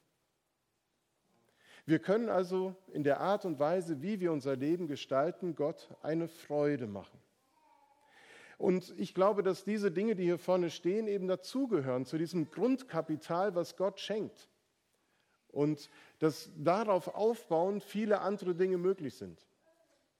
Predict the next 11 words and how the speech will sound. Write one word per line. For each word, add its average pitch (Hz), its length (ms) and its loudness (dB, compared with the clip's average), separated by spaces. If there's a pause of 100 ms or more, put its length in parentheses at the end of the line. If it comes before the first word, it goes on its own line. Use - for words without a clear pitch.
(140)
Auf - 100 -20
deinen 131 200 0
Fähigkeiten, 160 680 0
Begabungen, 147 580 0
Leidenschaften 160 760 0
kannst 165 260 -4
du 165 40 -4
deine 160 220 0
berufliche 175 600 -4
Laufbahn 175 480 -2
aufbauen. 127 500 -8